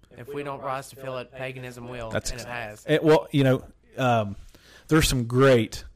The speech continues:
Speaker 2: great talks out there by a guy named Peter Jones. Uh, you can Google it, but he talks about the, the rise of neo-paganism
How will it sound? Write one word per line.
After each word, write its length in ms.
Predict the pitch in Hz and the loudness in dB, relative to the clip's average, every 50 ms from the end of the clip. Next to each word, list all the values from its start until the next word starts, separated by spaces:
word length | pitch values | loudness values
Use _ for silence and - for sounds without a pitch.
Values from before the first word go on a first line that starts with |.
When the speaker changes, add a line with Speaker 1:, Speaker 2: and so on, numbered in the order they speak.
| _ _ 139 | _ _ -4
Speaker 2:
great 320 | 120 131 127 120 110 - | 0 2 2 2 2 0
talks 340 | - - 120 110 110 - - | -2 0 0 0 -2 -2 -2
out 160 | 113 104 - | -2 0 0
there 200 | - 110 104 104 | 0 0 -2 0
by 200 | 104 110 101 101 | 0 -2 -2 -2
a 20 | 104 | -2
guy 180 | - 110 104 104 | 0 0 0 0
named 220 | 104 101 98 98 | 0 -2 -2 0
Peter 260 | - - 113 104 98 | 0 0 0 -2 -4
Jones. 560 | 95 98 101 98 98 95 95 92 92 98 - - - - - - - - - - - - | -2 -2 -2 0 0 0 -2 -4 -4 -6 -8 -12 -14 -18 -20 -20 -20 -20 -20 -20 -6 0
Uh, 80 | 117 113 | 0 2
you 180 | 107 107 110 107 | 2 0 -2 -4
can 160 | - 117 107 | -4 -4 -2
Google 380 | 104 117 113 113 107 104 104 | -2 -2 -2 -2 -2 -4 -6
it, 80 | 104 - _ _ _ | -6 -8 _ _ _
but 120 | - 120 113 | -4 -2 -2
he 80 | 127 117 | -4 0
talks 340 | - 139 127 127 - - | 2 2 2 2 2 -2
about 460 | 120 107 110 107 107 104 104 - - - - | -2 0 2 2 2 2 0 0 -4 -10 -14
the, 560 | 127 113 117 110 107 107 104 101 101 98 - _ _ - | -8 -4 -2 -2 0 0 -2 -2 -4 -6 -8 _ _ -2
the 140 | 131 120 113 | 0 0 2
rise 680 | 107 113 110 113 123 117 101 90 80 80 82 - - - _ _ _ _ _ _ _ | 2 2 2 4 2 0 -2 -4 -6 -8 -12 -14 -16 -18 _ _ _ _ _ _ _
of 140 | 120 113 117 | -6 -4 -2
neo-paganism 960 | 120 120 113 110 104 - - 120 113 110 98 92 71 60 57 - 60 71 - | -2 0 0 0 0 0 2 0 0 0 0 -4 -8 -10 -12 -12 -12 -14 -16